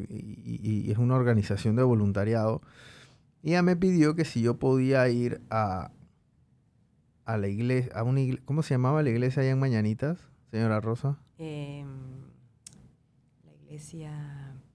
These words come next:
Speaker 2: buenos días ante todos. Sí, la iglesia El Comedor, em, Dios es nuestro proveedor.
Speaker 1: Dios es nuestro proveedor. En Mañanitas hay una iglesia que se llama Dios es nuestro proveedor.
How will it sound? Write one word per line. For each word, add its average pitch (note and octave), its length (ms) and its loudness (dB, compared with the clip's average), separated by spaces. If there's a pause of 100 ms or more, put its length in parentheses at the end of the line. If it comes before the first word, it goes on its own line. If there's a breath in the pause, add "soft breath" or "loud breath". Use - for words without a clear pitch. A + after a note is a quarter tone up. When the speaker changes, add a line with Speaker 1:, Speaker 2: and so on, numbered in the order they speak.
(160)
Speaker 2:
buenos D3+ 240 -12
días C#3 400 -16
ante B2+ 240 -14
todos. C3 400 -12 (500 loud breath)
Sí, F3+ 240 -8
la C#3+ 140 -6
iglesia D3+ 420 -8
El E3+ 100 -6
Comedor, C#3+ 840 -6
em, C3 960 -10 (1040)
Dios E3+ 260 -10
es E3+ 140 -4
nuestro E3 300 -8
proveedor. C3 320 0
Speaker 1:
Dios C3+ 200 6
es C3 80 6
nuestro B2 300 2
proveedor. G#2 460 -4
En D#3+ 180 4
Mañanitas E3 600 4
hay A#2+ 120 0
una C3 120 2
iglesia B2+ 320 2
que B2 80 0
se A2+ 100 -2
llama A#2 180 0
Dios C3 140 0
es C#3+ 60 2
nuestro D3+ 260 0
proveedor. D#3+ 460 4